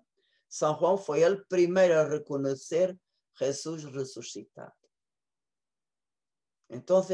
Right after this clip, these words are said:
podemos pensar, se este apóstolo tinha tanta intimidade com o Senhor, ele sabia quem era Jesus, ele conhecia bem que só a Deus devemos adorar,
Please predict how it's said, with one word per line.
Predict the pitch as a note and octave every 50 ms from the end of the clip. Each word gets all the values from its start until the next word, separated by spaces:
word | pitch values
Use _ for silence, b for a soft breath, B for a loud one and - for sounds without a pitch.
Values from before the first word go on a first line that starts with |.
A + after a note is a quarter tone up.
| F3+ F3 - - _ _ _ _ _ _ _ _ _ _
podemos | _ B2+ C3+ F3 F#3 F#3 E3+ D#3 -
pensar, | - C#3+ C#3 C#3 C3+ - - A2+ A2 A2
se | - - - F3+
este | F#3+ F#3+ - -
apóstolo | D#3+ D3+ - _ - A2+ G#2 - - _ - - - _ _ _ _ _ _ _ _ _ _ _ _ _ _ _ _ _ _ _ _ _
tinha | - C3+ C3 C#3+ D3 C#3+ C#3+
tanta | - _ F#3 F#3+ G3 F#3+ F#3+ -
intimidade | D3+ C#3+ C3+ - C3+ B2+ A#2+ A#2+ A2+ A#2 C3+ C#3 C3+ - -
com | _ A#2
o | A2 A2+ A#2 A2+
Senhor, | A2+ - - - G2+ G#2 G2+ E2+ D#2+ - - _ _ _ _ _ _ _ _ _ _ _ _ _ _ _
ele | - - C#3+ D3
sabia | C#3 - - D#3 C3+ B2 F3 G3 F#3+ F3+ D3+ - - - - _ _ _ _
quem | - F#3 G3+ F#3+ G3 E3+ C#3 C3+ - _ _
era | D3 E3 D#3+ D#3 C#3+
Jesus, | - - C#3 C3+ - - G3+ G#3 G#3+ - - - - - _ _ _ _ _ _ _ _ _ _ _ _ _ _ _ _ _ _ _
ele | - C#3+
conhecia | D3+ - E3 E3+ E3 D3+ - - - F3+ F3+ D#3+ - -
bem | - B2 A#2+ B2 D3 F3+ G3+ G#3 F#3+ E3 C3+ A#2
que | - -
só | - - C#3 C#3
a | C3+ C3
Deus | C3 D#3 E3 E3+ E3+ C#3
devemos | B2+ C#3 A#2+ C3+ C#3 C3+ B2+ A#2 B2+
adorar, | B2+ A#2 A2 A2+ A2+ B2+ D3 E3 - -